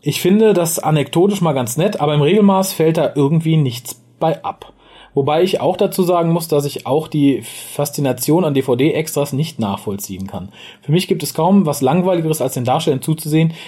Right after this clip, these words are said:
wie sie mir zeigen, wo sie arbeiten und wie lustig alles ist. <laughs> Die, sie haben die Confidentials nicht gekürzt. Es war umgekehrt. Die waren ursprünglich mal dreißig Minuten, dann fünfundvierzig. Dann wurden sie auch gerade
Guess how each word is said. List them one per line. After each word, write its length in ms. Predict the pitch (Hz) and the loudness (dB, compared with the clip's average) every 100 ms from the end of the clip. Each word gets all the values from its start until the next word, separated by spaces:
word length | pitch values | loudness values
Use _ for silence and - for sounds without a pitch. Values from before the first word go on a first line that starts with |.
| - | -8
wie 80 | 143 | -2
sie 80 | 139 | 0
mir 180 | 135 117 | 0 -2
zeigen, 320 | 143 147 156 | -2 0 2
wo 80 | 135 | 0
sie 140 | 123 | 0
arbeiten 480 | 110 143 151 151 151 | 0 2 2 0 0
und 160 | 156 170 | 0 2
wie 40 | |
lustig 360 | 127 120 - - | 0 -2 -8 -6
alles 260 | 302 339 | -2 -2
ist. 320 | - 381 370 - | -2 -2 -4 -6
<laughs> 40 | 359 - - - - - - - - - | -12 -12 -12 -12 -14 -16 -20 -20 -20 -16
Die, 140 | 151 170 | -8 -4
sie 180 | 160 180 | 0 2
haben 140 | 226 | 2
die 60 | 208 | 2
Confidentials 640 | 202 196 170 196 185 - | 2 2 2 2 0 0
nicht 220 | 381 - | 0 0
gekürzt. 420 | 214 - 202 165 - | -4 2 2 2 -2
Es 100 | - | 0
war 120 | 170 | 2
umgekehrt. 340 | 220 208 170 | 2 2 0
Die 100 | 160 | 0
waren 240 | 156 160 180 | 0 0 -2
ursprünglich 360 | 175 180 165 | -2 -2 0
mal 100 | 156 | -2
dreißig 400 | 131 175 220 214 | 0 0 0 0
Minuten, 240 | 214 202 170 | 2 2 0
dann 160 | 135 | -2
fünfundvierzig. 720 | 127 208 254 - 220 214 214 | 2 2 2 0 0 0 -2
Dann 360 | 160 175 151 143 | 0 0 -2 -4
wurden 200 | 160 156 | 0 2
sie 80 | 147 | 0
auch 240 | 139 147 | -2 -4
gerade 400 | 147 143 147 | -2 2 0